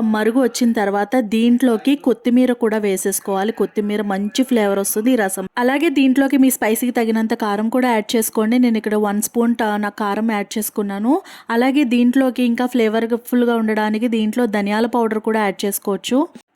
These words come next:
నేను దీంట్లో ఒక హాఫ్ టీ స్పూన్ ధనియాల పౌడర్ కూడా యాడ్ చేసేసుకుని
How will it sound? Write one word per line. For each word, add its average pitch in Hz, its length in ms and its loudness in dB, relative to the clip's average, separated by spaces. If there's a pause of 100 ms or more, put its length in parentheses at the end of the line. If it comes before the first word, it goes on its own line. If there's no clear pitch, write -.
నేను 294 300 2
దీంట్లో 294 420 4
ఒక 277 140 -4
హాఫ్ 233 300 -2
టీ 254 160 0
స్పూన్ 254 380 2
ధనియాల 220 340 0
పౌడర్ 226 440 0
కూడా 226 320 0
యాడ్ 202 260 -2
చేసేసుకుని 226 560 2